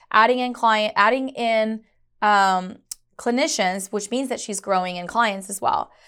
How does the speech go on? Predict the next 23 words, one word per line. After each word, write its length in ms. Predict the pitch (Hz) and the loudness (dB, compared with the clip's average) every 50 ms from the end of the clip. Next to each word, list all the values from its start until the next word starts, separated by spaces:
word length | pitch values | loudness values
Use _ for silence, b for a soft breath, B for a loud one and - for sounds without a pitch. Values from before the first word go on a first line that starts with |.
| b b b b | b b b b
She 260 | b - - 262 262 | b -8 -6 -4 -2
hit 260 | 262 269 262 254 254 - | 0 0 0 -2 -2 -8
two 200 | - 302 302 302 | -8 -6 -6 -4
hundred 240 | 320 330 330 330 | -6 -6 -6 -6
and 160 | 320 302 285 - | -8 -10 -10 -10
fifty-six 560 | 294 285 - 302 294 294 - 151 - - - | -10 -10 -8 -8 -10 -8 -8 -10 -10 -12 -12
thousand 560 | - - - - 277 294 294 269 294 285 285 | -10 -4 0 0 2 0 0 -2 -4 -4 -4
in 180 | 277 - 269 262 | -4 -6 -6 -2
gross 300 | 240 254 262 269 269 - | 0 0 0 0 0 0
revenue 400 | 269 269 277 269 285 285 285 285 | 0 0 0 0 -2 -8 -6 -6
for 120 | 285 269 | -4 -6
twenty 300 | - - 262 262 269 285 | -4 -4 -6 -6 -6 -6
twenty-one. 720 | - - 262 262 262 262 254 233 254 269 277 285 269 240 - - | -4 -4 -4 -4 -4 -4 -2 0 2 4 4 4 2 0 -2 -4
Oh 120 | 233 240 | -4 -2
my 160 | 247 262 254 | -2 -2 0
God, 260 | 254 254 254 240 214 | 0 2 2 2 0
just 440 | 190 196 240 233 247 262 - - - | -2 0 0 2 2 0 -2 -10 -12
shy 360 | - - 262 240 247 254 254 | -6 -2 0 2 2 2 2
in 180 | 247 - 226 220 | 0 0 -4 -6
two 280 | 220 - - - 320 320 | -6 -6 -6 -4 -2 0
years 260 | 302 294 294 302 285 | 2 2 2 2 2
of 160 | 277 262 233 | -2 -4 -2
business, 500 | - 247 254 247 240 240 226 220 220 - | -2 -2 -2 -2 0 0 0 -2 -2 -6